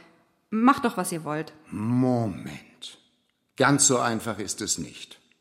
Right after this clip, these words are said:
Speaker 2: Ich erwarte von dir mehr als nur ein „Macht doch, was ihr wollt“. Du kannst dich nicht Feministin nennen und dabei nur mit deinen Sisters solidarisch sein.
Speaker 1: Sisters?
Speaker 2: Deinen Cis-Sisters,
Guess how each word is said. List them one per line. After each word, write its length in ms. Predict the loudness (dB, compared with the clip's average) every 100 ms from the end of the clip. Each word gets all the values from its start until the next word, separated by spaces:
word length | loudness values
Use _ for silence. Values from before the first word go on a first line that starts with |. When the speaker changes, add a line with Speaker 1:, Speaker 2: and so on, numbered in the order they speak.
| _ _ _ _ _
Speaker 2:
Ich 180 | -2 2
erwarte 380 | 4 4 2 -2
von 180 | -4 0
dir 160 | 0
mehr 360 | 2 4 2 0 -10 -8
als 260 | -6 -4 -2
nur 240 | 0 0
ein 280 | -2 -6 -10 -14 -12 -2
„Macht 220 | -2 -2
doch, 120 | -6
was 160 | -6 -6
ihr 140 | -6
wollt“. 420 | -6 -6 -8 -18 _ _ _ _ _ _ _ _
Du 80 | -10
kannst 320 | -6 -6 -4
dich 140 | -4 -4
nicht 200 | -6 -4
Feministin 720 | -4 -2 -2 -4 -2 -2 0
nennen 320 | 2 0 -2 -8
und 160 | -4 0
dabei 240 | 2 4
nur 240 | 6 4 4
mit 200 | 2 0
deinen 200 | -2 -2 -6
Sisters 840 | -4 -2 -2 -4 -8 -8 -8 -8 -6
solidarisch 680 | -2 0 0 -4 -6 -4
sein. 440 | -4 -4 -10 -16 -20 _ _ _ -18
Speaker 1:
Sisters? 1000 | -4 -4 -4 -8 -8 -6 -4 -6 -14 -20 _ -8
Speaker 2:
Deinen 560 | 0 4 4 2 -2
Cis-Sisters, 1400 | 0 2 2 0 -4 -4 -2 0 -2 -6 -12 -10 -10 -10